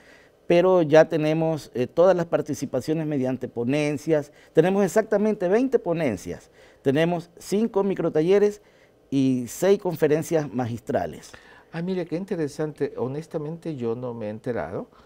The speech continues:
Speaker 2: Si no, hubiese sido muy interesante para mí poder participar, ¿no? A mí me apasiona esto. Yo tengo un P H D en comunicación,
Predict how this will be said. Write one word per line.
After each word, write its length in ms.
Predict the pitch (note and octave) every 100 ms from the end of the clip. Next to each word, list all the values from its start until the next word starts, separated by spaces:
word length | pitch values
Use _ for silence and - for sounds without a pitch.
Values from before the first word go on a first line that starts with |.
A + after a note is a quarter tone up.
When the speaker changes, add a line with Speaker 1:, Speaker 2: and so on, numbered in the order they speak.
| _ _ _ _
Speaker 2:
Si 240 | - - A#2+
no, 200 | A#2 B2+
hubiese 360 | A#2+ A#2 A2+
sido 260 | - G2+ D3
muy 180 | B2+ A2
interesante 580 | G#2+ G2 F#2+ F#2+ G2
para 220 | G#2+ A#2 G2+
mí 160 | F#2
poder 300 | - C#3 F2+
participar, 760 | - F2 - - E2+ E3 C#3 F2
¿no? 80 |
A 40 | E2+
mí 120 | G2
me 120 | G#2+
apasiona 760 | G2 - - F#2+ - A2 F#2+ F2+
esto. 220 | C3+ G#2+
Yo 80 | G2
tengo 180 | G#2+ G#2+
un 80 |
P 80 | G#2
H 200 | A2 -
D 80 | G2+
en 60 | G#2+
comunicación, 800 | G2 G2 F2 F2 - F#2+ E2